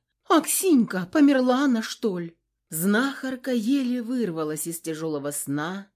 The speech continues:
прижала щеку к груди роженицы. "Не померла, он молится, бубнит". Застучал, загремел ветер, налетевший на деревню, как разбойник. На рассвете шум заглушил усталый голос Георгия.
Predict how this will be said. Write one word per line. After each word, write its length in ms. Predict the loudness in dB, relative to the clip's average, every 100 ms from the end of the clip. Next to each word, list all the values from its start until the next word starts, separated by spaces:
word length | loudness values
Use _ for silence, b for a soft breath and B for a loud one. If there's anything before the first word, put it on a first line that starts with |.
| _
прижала 580 | 2 2 2 0 0 -2
щеку 520 | -4 -4 -4 -4 -6
к 60 | -4
груди 380 | -4 -4 -4 -4
роженицы. 840 | -4 -6 -8 -10 -10 -10 -10 -14 _ _ _ _ _
"Не 160 | -2 -2
померла, 760 | -2 -4 -4 -4 -6 -8 -8 -6
он 460 | -4 -4 -6 -8 -6
молится, 880 | 0 2 2 -2 -8 -12 -10 -12 -16 _ _
бубнит". 920 | -2 0 0 0 0 0 -4 -10 -20 _ _ _ _
Застучал, 920 | -8 -4 -4 -4 -6 -4 -2 -2 -2 -2
загремел 600 | -2 0 0 0 0 0
ветер, 560 | 0 -2 -2 -4 -4
налетевший 680 | -2 -4 -4 -6 -6 -4 -2
на 120 | 0
деревню, 480 | 0 -2 -2 -4 -6
как 200 | -6 -8
разбойник. 880 | -8 -8 -6 -6 -6 -8 -12 -20 _ _ _ -6
На 140 | -2
рассвете 600 | -2 -4 -4 -4 -4 -6
шум 320 | -4 0 2 4
заглушил 680 | 2 0 -4 -4 -4 -4 -6
усталый 540 | -8 -6 -6 -4 -6
голос 380 | -6 -8 -8 -10
Георгия. 720 | -10 -10 -10 -12 -14 -14